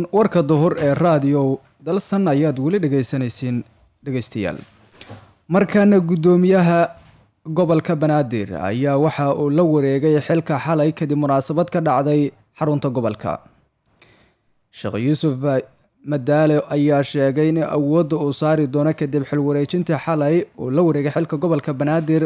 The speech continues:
wax ka qabashada arrimaha amniga ee magaalada Muqdisho oo ugu waaweyn yihiin dhibaatooyinka ay geystaan ciyaal weerada.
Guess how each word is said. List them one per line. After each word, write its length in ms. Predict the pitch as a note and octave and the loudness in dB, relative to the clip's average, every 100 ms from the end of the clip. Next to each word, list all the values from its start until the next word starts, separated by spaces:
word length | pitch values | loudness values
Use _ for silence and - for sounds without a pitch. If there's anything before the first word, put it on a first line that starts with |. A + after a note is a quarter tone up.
| E3 | -2
wax 160 | D#3 | -6
ka 120 | - D3 | -6 -6
qabashada 460 | C#3+ C#3+ F#3+ E3 D#3 | -4 -2 -2 0 0
arrimaha 400 | D3 D3+ F3 D3 - | -2 -2 0 0 0
amniga 360 | G3 F3 D3 E3 | 0 0 0 0
ee 40 | |
magaalada 440 | D3 C#3 D3 E3 D#3 | 0 0 0 0 0
Muqdisho 560 | C#3+ C3 C#3+ - E3 C#3 - - - _ - | -2 -4 -6 0 0 -2 -6 -20 -20 _ -8
oo 180 | G#2+ | -4
ugu 140 | B2+ F3+ | 0 2
waaweyn 320 | E3+ C#3+ E3 D3 | 4 4 2 2
yihiin 200 | D#3 D#3+ | 2 0
dhibaatooyinka 580 | C#3+ C#3 E3 F#3+ D#3 D3+ | 0 -2 0 0 0 0
ay 100 | C#3 | -2
geystaan 360 | C#3+ C3 F3 C#3 | -2 -2 -2 -2
ciyaal 220 | C3+ C3 | -2 -2
weerada. 360 | B2+ B2+ C3 | 0 0 -2